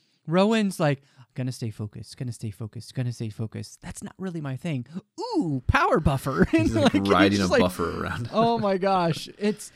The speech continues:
Speaker 1: and, and then everything that can go wrong does go wrong. And you're absolutely right. It just, all of the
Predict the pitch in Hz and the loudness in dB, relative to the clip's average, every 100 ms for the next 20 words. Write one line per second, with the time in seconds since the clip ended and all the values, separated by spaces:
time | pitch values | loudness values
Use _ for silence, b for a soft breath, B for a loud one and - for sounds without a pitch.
0 | B 165 - 202 220 220 226 240 214 185 | B -20 -10 -8 -4 -2 2 2 2 2
1 | 220 254 247 233 202 185 180 165 175 175 | 2 2 0 -2 -2 -2 0 2 2 0
2 | 160 156 147 143 135 120 131 147 143 143 | 0 -2 -2 -6 -8 -6 0 0 0 -2
3 | 123 120 110 110 - 131 156 170 180 - | 0 -2 -4 -8 -6 -4 -2 -2 -4 -6
4 | 143 135 135 - 135 139 - 160 - - | -6 -4 -4 -4 -4 -4 -2 -4 -4 -16
5 | _ _ _ _ - 147 190 214 220 180 | _ _ _ _ -8 -6 -2 -2 -2 -4